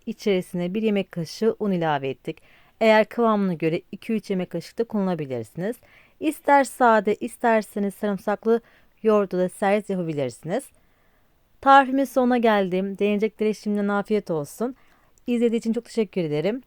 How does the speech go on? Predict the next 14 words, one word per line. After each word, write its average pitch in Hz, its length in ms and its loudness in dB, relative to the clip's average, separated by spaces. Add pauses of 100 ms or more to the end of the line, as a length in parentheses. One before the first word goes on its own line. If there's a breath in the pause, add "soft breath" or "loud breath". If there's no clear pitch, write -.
(140)
Kanalıma 254 340 0
abone 226 220 2
olmayı, 214 380 0
bildirim 202 280 -2
zilini 196 160 -4
açmayı 185 340 -6
unutmayın. 247 540 -2 (340)
Yeni 226 180 0
tariflerde 220 640 0
görüşmek 180 600 -4
dileğiyle. 170 480 -2
Şimdilik 208 580 -4
hoşça 170 260 -8
kalın. 131 260 -10